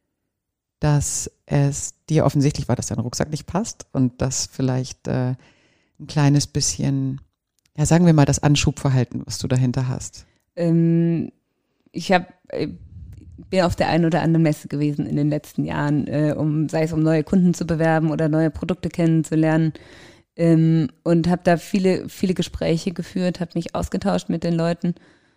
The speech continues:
Speaker 2: und war häufig an dem Punkt, dass ich gefragt hab, „Ja, aber warum gibt's das nicht? Warum macht ihr das nicht?“ Und dann war die Antwort, ähm,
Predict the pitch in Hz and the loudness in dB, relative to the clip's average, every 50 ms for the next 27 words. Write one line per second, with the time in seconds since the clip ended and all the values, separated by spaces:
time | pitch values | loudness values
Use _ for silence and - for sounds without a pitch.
0 | _ _ _ - 175 175 170 170 170 160 - - 175 175 175 170 170 175 175 185 | _ _ _ -4 0 2 4 4 4 2 0 0 0 2 2 2 2 2 2 2
1 | - - 185 175 - 170 175 170 170 175 180 190 185 165 - 180 170 175 175 - | 0 -2 -4 -4 -2 0 2 2 2 2 2 0 0 0 0 -2 -2 -2 -6 -8
2 | - 180 - - 180 175 - 175 175 - 170 175 185 180 175 175 165 - - 165 | -10 -8 -6 -4 -4 -4 -4 -6 -4 -2 -2 -2 -2 0 0 0 0 0 -2 -2
3 | 160 165 165 160 170 180 196 214 226 233 233 226 - _ _ _ _ _ _ _ | -2 0 0 2 2 4 6 8 8 8 8 6 4 _ _ _ _ _ _ _
4 | - 220 208 - - - 226 220 - 233 240 233 - - 190 180 170 170 190 190 | -8 -8 -8 -6 -4 -4 -2 2 4 4 4 2 2 0 -2 0 2 2 4 4
5 | 208 214 220 208 - - 185 196 - - 226 214 214 208 202 - 220 208 214 208 | 6 6 4 4 2 0 -2 -2 -2 -2 -2 0 0 0 0 2 2 2 2 0
6 | - - - 190 180 185 185 185 180 175 175 175 185 190 185 - - 170 180 170 | -2 -4 -4 -2 0 2 2 2 2 2 0 0 0 -2 -2 -2 0 0 0 0
7 | - - 175 175 180 180 180 - _ _ _ _ _ _ _ _ _ _ _ _ | -2 -2 0 2 2 0 -2 -4 _ _ _ _ _ _ _ _ _ _ _ _
8 | 175 180 180 180 180 180 180 175 | 0 2 4 4 6 4 4 2